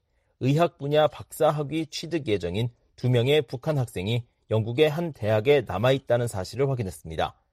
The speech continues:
또 스웨덴의 한 대학은 생명과학 분야를 연구하던 북한 학생 두 명이 각각 이천십구 년과 이천이십 년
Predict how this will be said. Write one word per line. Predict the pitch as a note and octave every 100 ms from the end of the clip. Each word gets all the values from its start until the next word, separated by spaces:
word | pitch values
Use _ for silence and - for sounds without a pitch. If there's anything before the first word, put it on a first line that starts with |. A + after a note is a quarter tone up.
| _ _ _ _ _ _ -
또 | F#3
스웨덴의 | F3+ - G3 E3+ F#3+
한 | F3+ F3+
대학은 | D#3 D3 D3 E3+ F#3
생명과학 | F#3 F#3+ F#3+ F#3 - A#2+ D3 -
분야를 | B2+ B2 A#2 D#3+
연구하던 | A2 A2 A#2+ G2+ G2+ C3+ C3+
북한 | B2+ - C#3+
학생 | A#2+ C#3+ C#3+
두 | - A#2+
명이 | C3+ A2+ E2 _ _ _ _
각각 | G#2+ G#2 C3+
이천십구 | - A2 - D3+ - - A#2
년과 | A2 F2+ E2+ B2
이천이십 | A2 A2 - C#3+ B2 A2+ C#3
년 | B2+